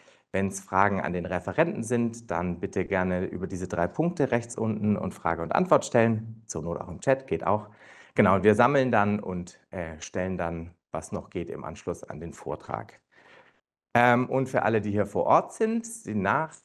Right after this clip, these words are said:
wenn wir praktisch fertig sind mit dem formellen Teil, äh, können wir uns danach noch hier direkt daneben ist das Lit-Café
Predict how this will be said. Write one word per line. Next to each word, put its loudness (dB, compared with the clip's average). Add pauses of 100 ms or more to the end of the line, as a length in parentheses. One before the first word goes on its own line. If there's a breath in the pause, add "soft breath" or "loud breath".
(100)
wenn -2
wir 0
praktisch -12
fertig 2
sind -4
mit -2
dem -2
formellen -2
Teil, -2
äh, -2 (140)
können -6
wir -6
uns -10
danach 0
noch -2
hier -2
direkt -4
daneben 0
ist -8
das -10
Lit-Café 0